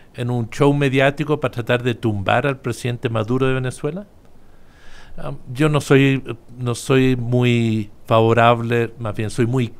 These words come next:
Speaker 2: crítico a lo que pasa en Venezuela. Soy muy crítico siendo una persona de izquierda.
Speaker 1: Ujú.
Speaker 2: Pero me parece absurdo que los gobiernos no asuman una responsabilidad frente a la principal crisis humanitaria que vivió el continente con más de seis millones de migrantes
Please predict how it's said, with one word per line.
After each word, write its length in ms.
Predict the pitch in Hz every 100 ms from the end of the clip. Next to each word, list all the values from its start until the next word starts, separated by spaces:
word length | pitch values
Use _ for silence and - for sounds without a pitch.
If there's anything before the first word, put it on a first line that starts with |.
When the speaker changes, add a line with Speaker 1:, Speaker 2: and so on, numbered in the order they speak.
| -
Speaker 2:
crítico 440 | 143 175 151 135
a 20 |
lo 100 | 120
que 80 | 110
pasa 260 | 104 110 98
en 60 | 90
Venezuela. 400 | 85 - 80 -
Soy 220 | - 113
muy 320 | 135 139 156 143
crítico 480 | - 120 113 127
siendo 260 | 117 113 110
una 120 | 110
persona 320 | 104 - 113
de 60 | 107
izquierda. 420 | 104 - 151 90
Speaker 1:
Ujú. 60 | 82 - - - - - - - -
Speaker 2:
Pero 180 | 147 143
me 140 | 143
parece 340 | 131 127 160 160
absurdo 420 | - - 156 156
que 100 | 156
los 120 | 127
gobiernos 440 | 120 113 131 139 131
no 120 | 123
asuman 360 | - 127 123 120
una 180 | 113
responsabilidad 920 | 104 104 - 113 101 101 104 101 113 113
frente 260 | 120 113
a 20 |
la 160 | 107 104
principal 540 | 104 101 104 107 113
crisis 320 | - 120 113 123
humanitaria 720 | 117 110 101 - 113 113 107
que 100 | 110
vivió 300 | 101 101 110
el 80 | -
continente 640 | 104 92 98 110 113 110
con 120 | 104 107
más 100 | 107
de 120 | -
seis 220 | - 127
millones 300 | 120 120 120
de 20 | 113
migrantes 640 | 110 110 120 127 - 160